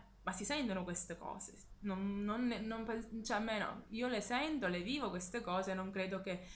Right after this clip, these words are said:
succeda solo qua, penso che succeda ovunque. Niente, ho parlato per la bellezza di ventisette minuti, non so quanto ci metterò a caricare questo video perché è lunghissimo, eh, però dai, mi fermo qui.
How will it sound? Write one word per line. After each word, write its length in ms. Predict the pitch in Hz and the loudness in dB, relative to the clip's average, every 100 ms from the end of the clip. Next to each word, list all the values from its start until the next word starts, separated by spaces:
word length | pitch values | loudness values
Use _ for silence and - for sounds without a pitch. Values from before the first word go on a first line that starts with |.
| - | -8
succeda 420 | - 196 190 196 | -4 0 2 2
solo 360 | 202 160 160 - | 4 2 0 4
qua, 200 | 208 175 | 6 6
penso 260 | 185 185 180 | 2 -2 -4
che 100 | 175 | -4
succeda 440 | 208 - 175 170 | -4 -4 -2 -2
ovunque. 400 | 170 165 165 160 - - - - - | -2 -2 -4 -6 -8 -10 -10 -12 -6
Niente, 360 | 262 339 208 233 | 2 4 6 6
ho 160 | 294 | 6
parlato 500 | - 254 311 285 214 | 6 6 10 8 8
per 120 | 226 | 2
la 120 | 247 214 | 2 2
bellezza 380 | 233 339 349 | 2 2 2
di 120 | 208 208 | 0 0
ventisette 520 | 208 208 359 - 208 | 0 0 -2 -2 0
minuti, 480 | 202 233 214 196 185 | 2 2 0 0 0
non 160 | 202 | 0
so 200 | 202 349 | 2 2
quanto 320 | - 311 247 | 4 2 2
ci 160 | 202 202 | 0 0
metterò 340 | 202 - 247 | 0 0 2
a 80 | 269 | 2
caricare 460 | 262 196 202 240 196 | 2 0 4 4 4
questo 360 | 220 240 - 190 | 0 0 -2 -2
video 440 | 240 240 180 180 | 0 0 0 0
perché 480 | 185 214 - 220 202 | 0 -2 -2 0 2
è 20 | |
lunghissimo, 960 | 196 247 311 240 208 190 - - 240 302 - - - - - | 2 4 4 4 2 0 0 -2 0 0 -2 -12 -12 -12 -4
eh, 540 | - 196 190 190 190 190 | 2 4 6 6 4 6
però 220 | 277 254 | 8 10
dai, 480 | 233 202 175 170 190 | 12 12 12 8 2
mi 200 | 208 226 | 0 4
fermo 480 | 269 254 214 214 - | 4 4 2 0 0
qui. 380 | 320 392 415 | 2 2 2